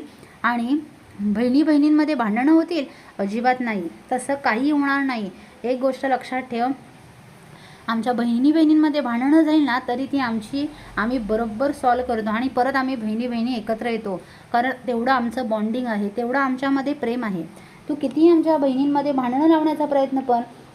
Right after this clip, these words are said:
कर, पण काही उपयोग होणार नाही. आणि एक गोष्ट लक्षात ठेव, इथून पुढे जर तू काव्याच्या रूममध्ये गेलीस ना, तर याद राख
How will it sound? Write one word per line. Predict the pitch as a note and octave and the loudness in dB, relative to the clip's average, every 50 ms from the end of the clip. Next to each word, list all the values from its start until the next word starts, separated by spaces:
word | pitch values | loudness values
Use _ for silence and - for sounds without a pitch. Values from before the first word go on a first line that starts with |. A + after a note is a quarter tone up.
| - | 0
कर, | - C4+ B3+ B3 B3+ B3+ - - - - - - - - - - - - - - | 2 4 4 4 2 -2 -6 -12 -20 -20 -20 -20 -20 -20 -20 -20 -20 -4 0 0
पण | C#4+ C#4 | 2 4
काही | - C4 A3+ G#3+ C4+ D4 | 4 4 4 2 2 -2
उपयोग | D4 B3 G3+ B3 B3+ C4 B3+ | -2 -4 -2 0 2 2 2
होणार | B3+ A#3+ A3+ A3+ | 2 0 -2 -2
नाही. | A3+ A3 G3 F#3 F3+ - | -4 -4 -6 -8 -8 -8
आणि | A#3 B3 C4 - | -8 -6 -2 0
एक | C4+ D4+ C#4+ | 0 0 2
गोष्ट | D4+ D#4+ D#4+ D#4+ E4+ | 2 0 0 2 0
लक्षात | D#4 D4 D4+ - D4 C#4+ | -2 -2 -2 0 -2 0
ठेव, | C#4+ - B3 B3+ B3 B3 | 2 2 2 2 2 0
इथून | B3 A#3+ D4+ D#4+ D#4+ | -4 0 2 2 2
पुढे | D#4+ D#4+ D4 D4 C#4+ | 2 2 0 0 2
जर | C#4+ D4 D4 D4 | 2 0 -2 -2
तू | D#4 | -4
काव्याच्या | D4 - C4 A#3+ A3+ A3+ C#4+ D#4 D4+ F4 F4 | -2 2 2 2 2 2 0 0 4 4 4
रूममध्ये | F4 E4 D#4+ E4 D#4+ D#4+ C#4+ D#4+ D#4 | 4 6 4 4 4 4 2 0 -2
गेलीस | D4 C#4+ C#4 D4 D4 D4 - | -2 -2 -2 -4 -4 -4 -4
ना, | B3+ A#3+ B3 C4+ C4+ - - - - - - - - - - | -2 -2 -2 -2 -4 -8 -12 -20 -20 -20 -20 -20 -8 -2 -2
तर | C4+ B3+ | -2 0
याद | A#3+ A#3 A#3+ B3 B3+ A#3+ | 2 4 4 4 4 4
राख | C#4 C#4+ | 2 2